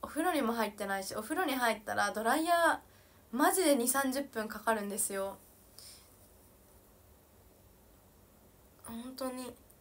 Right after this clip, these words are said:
髪坊主とかだったらこの時間一日三十分かかんないのかって思っちゃう。やばい、絶望的かもしれない。<laughs> 頑張ります。お風呂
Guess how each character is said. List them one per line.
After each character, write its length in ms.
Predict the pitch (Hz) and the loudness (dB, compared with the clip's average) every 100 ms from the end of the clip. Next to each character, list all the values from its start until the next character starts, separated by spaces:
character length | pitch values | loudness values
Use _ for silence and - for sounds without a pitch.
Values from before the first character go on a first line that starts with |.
| - - - - - - | -20 -20 -20 -20 -20 -20
髪 400 | - 254 240 240 | -10 -10 -8 -10
坊 260 | 226 254 262 | -6 -2 -2
主 120 | 220 | -4
と 100 | 214 | -10
か 140 | - | -6
だ 60 | - | -6
っ 60 | - | -6
た 80 | - | -8
ら 180 | - - - | -6 -6 -8
こ 140 | 240 | -8
の 100 | 226 | -6
時 140 | 226 | -6
間 240 | 233 233 214 | -8 -6 -6
一 220 | 214 220 | -8 -10
日 240 | 214 214 | -10 -10
三 200 | 220 233 | -10 -8
十 160 | 226 233 - | -6 -6 -8
分 220 | 208 220 | -14 -14
か 180 | 220 - | -16 -14
か 140 | 233 | -8
ん 100 | 233 | -8
な 120 | 233 | -6
い 60 | 220 | -8
の 80 | 202 | -10
か 240 | - 202 | -10 -10
っ 40 | 202 | -10
て 180 | - | -14
思 100 | 196 196 | -14 -14
っ 60 | 196 | -16
ち 80 | - | -16
ゃ 40 | - | -16
う。 1040 | - - - - - - - - - 240 | -18 -20 -20 -20 -20 -20 -20 -20 -10 -2
や 100 | 240 | 4
ば 260 | 277 262 | 8 8
い、 80 | 247 | 8
絶 260 | 233 269 294 | 4 2 4
望 240 | 302 320 | 6 4
的 260 | 320 339 320 | 4 0 2
か 140 | 330 | 2
も 80 | 294 | 2
し 160 | - 247 | 0 2
れ 140 | 226 | 2
な 220 | 214 208 | 4 4
い。 100 | 214 - - - - - - | 2 -6 -20 -20 -20 -20 -18
<laughs> 1160 | 226 - - - - - - - - - - - | -16 -16 -20 -20 -20 -20 -20 -20 -20 -20 -20 -2
頑 240 | 240 277 | 2 4
張 100 | 285 | 6
り 80 | 294 | 6
ま 220 | 294 302 | 6 6
す。 200 | - - - - - - - - - - - - - - - - - | 6 2 0 -20 -20 -20 -20 -20 -20 -20 -20 -20 -20 -20 -20 -20 -14
お 80 | 233 | -10
風 140 | 226 | -4
呂 220 | 240 208 | 0 0